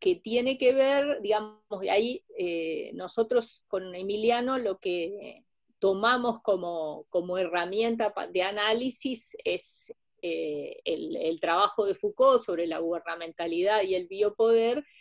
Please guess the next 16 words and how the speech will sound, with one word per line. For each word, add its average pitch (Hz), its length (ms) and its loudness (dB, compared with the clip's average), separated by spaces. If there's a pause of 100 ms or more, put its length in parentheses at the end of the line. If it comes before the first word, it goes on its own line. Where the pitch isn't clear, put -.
(200)
y 196 100 -10
cómo 294 240 8
se 262 160 2
construyen 214 760 0
discursos 180 720 -6
que 165 120 -6
son 202 340 -4
disciplinantes, 226 1200 -2 (640)
este, 170 800 -2 (480)
eh, 180 640 2
en 196 160 -4
relación 226 840 2 (100)
a, 190 480 2
eh, 165 840 -8 (600)
el 165 340 -6
sujeto, 247 960 2